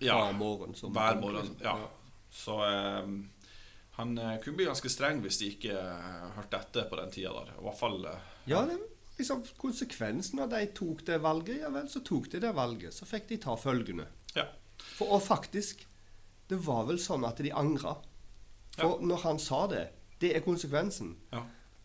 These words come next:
Speaker 2: så sa nei, eh, da, da prøver vi likevel.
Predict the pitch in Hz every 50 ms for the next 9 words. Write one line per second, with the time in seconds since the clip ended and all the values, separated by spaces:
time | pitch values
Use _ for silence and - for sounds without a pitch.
0 | - - - - - - 185 190 190 190 185 151 - - - - - 160 185 202
1 | 226 220 220 - - - - - - - 170 185 185 180 180 180 175 175 175 170
2 | 170 170 170 170 170 - - - - - - - - - - - - - - -
3 | - - - - 202 233 247 254 240 156 - - - - - - - - 131 127
4 | - - 220 233 240 233 - - 170 160 156 135 104 90 85 87 - - - -
5 | - 131 127 131 110 101 90 87